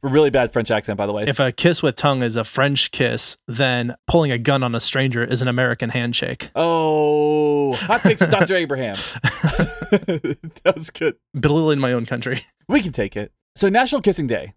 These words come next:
Speaker 1: was started in the U K in two thousand five and falls on July sixth. So on July fourth, we get fireworks.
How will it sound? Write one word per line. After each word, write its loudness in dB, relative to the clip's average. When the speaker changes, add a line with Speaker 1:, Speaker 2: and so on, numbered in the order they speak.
Speaker 1:
was 2
started 2
in -2
the -2
U -4
K -2
in -4
two -4
thousand 0
five 0
and -6
falls 2
on -2
July 2
sixth. -2
So 2
on 0
July 2
fourth, 0
we 2
get 0
fireworks. 2